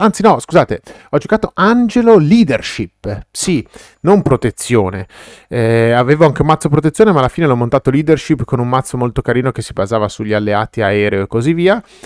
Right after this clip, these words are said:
E al tavolo ero con Marco ed Ema che hanno portato un Spectrum rosso,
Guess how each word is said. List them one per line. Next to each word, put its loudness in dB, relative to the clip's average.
E 0
al 2
tavolo 4
ero 4
con -2
Marco -2
ed -4
Ema 0
che -2
hanno -6
portato -2
un -4
Spectrum -2
rosso, 2